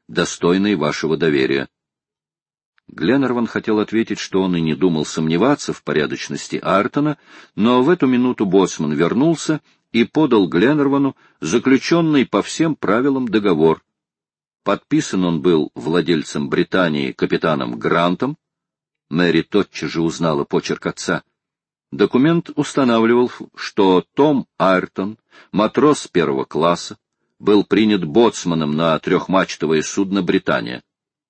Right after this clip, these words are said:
Итак, относительно личности Айртона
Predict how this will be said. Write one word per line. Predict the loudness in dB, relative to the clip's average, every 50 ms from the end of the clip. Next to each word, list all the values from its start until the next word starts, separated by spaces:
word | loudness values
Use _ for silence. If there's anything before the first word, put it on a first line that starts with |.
| _ _ _ _ _ _ _ _ _ _ _ _
Итак, | -12 -12 -6 -2 -2 -2 -2 -4 -8 -20 _ _ _ _ -20 -20 _ -2
относительно | -2 0 0 0 -2 -2 0 -2 -2 0 2 2 4 4 2
личности | 4 2 2 0 0 -2 -4 -4 -4 -4 -4 -4 -4 -4 -2 0
Айртона | 0 0 0 0 -2 -4 -4 -2 -2 -4 -6